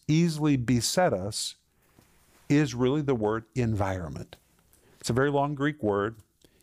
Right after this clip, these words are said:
It's the word euperistatos. It's a compound of three words.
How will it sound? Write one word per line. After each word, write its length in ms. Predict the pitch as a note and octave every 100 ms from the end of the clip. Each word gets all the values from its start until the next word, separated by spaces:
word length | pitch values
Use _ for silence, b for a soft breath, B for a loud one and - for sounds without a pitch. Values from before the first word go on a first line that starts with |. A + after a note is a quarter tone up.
| -
It's 180 | C#3
the 100 | -
word 180 | G#2+ G#2+
euperistatos. 1160 | G#2 C#3 - B2 A2+ A2 - A#2 G#2 E2+ D2 -
It's 100 | -
a 60 | -
compound 520 | C3 B2+ A#2+ A#2+ G#2
of 80 | -
three 260 | G#2+ C3
words. 580 | C#3+ G2+ F2+ C3 B2+ -